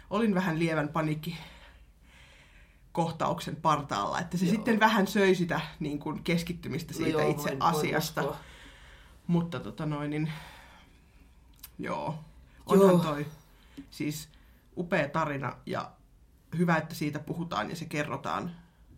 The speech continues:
Speaker 2: Joo,
Speaker 1: Mut että
Speaker 2: siis
Speaker 1: niin kuin,
Speaker 2: kyllä se
Speaker 1: joo.
Speaker 2: niin kuin tähän, jos miettii, että ei tätä miksikään juhlavuodeksi voi sanoa, mutta kuitenkin
Speaker 1: Niin.
Speaker 2: muistovuosi, niin
Speaker 1: Niinpä.
Speaker 2: sillain niin kuin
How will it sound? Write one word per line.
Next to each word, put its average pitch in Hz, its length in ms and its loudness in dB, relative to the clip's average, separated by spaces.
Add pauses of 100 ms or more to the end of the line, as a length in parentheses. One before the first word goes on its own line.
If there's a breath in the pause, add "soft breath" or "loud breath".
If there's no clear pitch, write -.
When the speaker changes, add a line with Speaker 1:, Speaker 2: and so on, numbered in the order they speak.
(380)
Speaker 2:
Joo, 175 220 4
Speaker 1:
Mut 170 100 4
että 160 100 -2
Speaker 2:
siis - 300 -2
Speaker 1:
niin 107 100 -8
kuin, - 120 -14 (280)
Speaker 2:
kyllä 190 160 6
se 180 60 6
Speaker 1:
joo. 180 80 6
Speaker 2:
niin 170 120 6
kuin 165 120 -2
tähän, 170 300 -2
jos 160 180 -2
miettii, 160 320 -2
että 151 220 -4
ei 151 60 0
tätä 156 180 -4
miksikään 156 420 -4
juhlavuodeksi 151 640 -2
voi 135 140 -2
sanoa, 147 260 -4
mutta 147 140 -8
kuitenkin 165 280 2
Speaker 1:
Niin. 165 120 2
Speaker 2:
muistovuosi, 135 580 -2
niin 143 120 -2
Speaker 1:
Niinpä. 156 180 0
Speaker 2:
sillain 135 220 2
niin 123 160 -2
kuin 135 260 -4